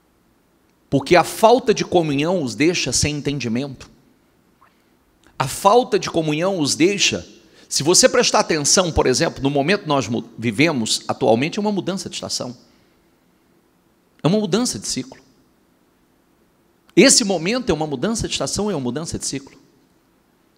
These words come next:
E, e tenho que ser sincero com vocês. Quem é mais ou menos não suporta e não vai suportar.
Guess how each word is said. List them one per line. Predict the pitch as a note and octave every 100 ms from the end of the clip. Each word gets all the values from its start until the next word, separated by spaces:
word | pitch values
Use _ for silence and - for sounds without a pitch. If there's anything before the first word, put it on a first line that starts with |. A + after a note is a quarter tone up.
| _ _ _ _ _ _ _ _ - -
E, | D#3 D#3 D#3
e | D3+
tenho | A3+ A#3+
que | -
ser | A3
sincero | - D#3+ - A#3+
com | - A#2+
vocês. | A2 C#3 E3+ - - _ _ _ _ _ _ _ _ _ _ _ _ _ _ _ _ _ _ _ _ _ _ -
Quem | G#3 A#3
é | F#3
mais | G3+ A3+
ou | F3+
menos | D#3+ G#3 E3+
não | F#3+
suporta | - - C#3+ F3 D3+
e |
não | D3
vai | D#3+ F3
suportar. | - A2 - C3+